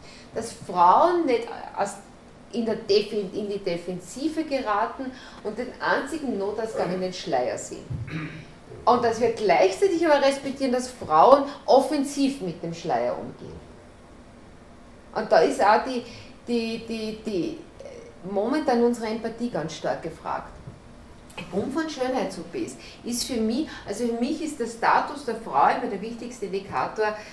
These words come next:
wie es gerade mit der Revolution bestellt ist. Es gibt, äh,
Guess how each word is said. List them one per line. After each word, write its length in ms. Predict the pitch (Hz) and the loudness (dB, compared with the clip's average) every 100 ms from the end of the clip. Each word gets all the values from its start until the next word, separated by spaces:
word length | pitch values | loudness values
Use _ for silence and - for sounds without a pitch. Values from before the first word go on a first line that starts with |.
| - - | -18 -12
wie 80 | 214 | -10
es 160 | 214 | -10
gerade 300 | - 175 185 | -4 -4 -4
mit 100 | 196 | -6
der 100 | 185 | -6
Revolution 540 | 170 165 170 170 160 147 | -6 -8 -10 -10 -10 -10
bestellt 400 | 156 - - - | -10 -14 -14 -14
ist. 160 | 123 - - - - | -16 -18 -20 -20 -12
Es 180 | 208 - | -10 -8
gibt, 340 | 262 277 | -6 -8
äh, 20 | - | -6